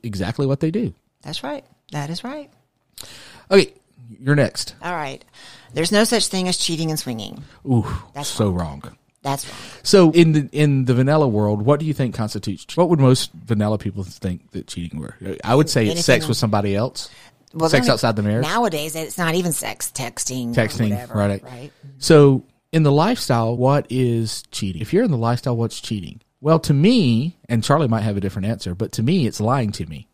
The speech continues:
Speaker 2: Yes. Yeah.
Speaker 1: Right? If you need to go get laid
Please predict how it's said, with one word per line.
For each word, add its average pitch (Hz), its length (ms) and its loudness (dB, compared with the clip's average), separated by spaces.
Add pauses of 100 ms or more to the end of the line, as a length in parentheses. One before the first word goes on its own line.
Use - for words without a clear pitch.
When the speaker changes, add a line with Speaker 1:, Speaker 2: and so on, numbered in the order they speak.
(240)
Speaker 2:
Yes. - 400 -10 (260)
Yeah. - 180 -10
Speaker 1:
Right? 117 360 4 (300)
If 120 140 -2
you 226 120 2
need 226 200 4
to 180 40 2
go 156 160 8
get 143 160 4
laid 117 440 0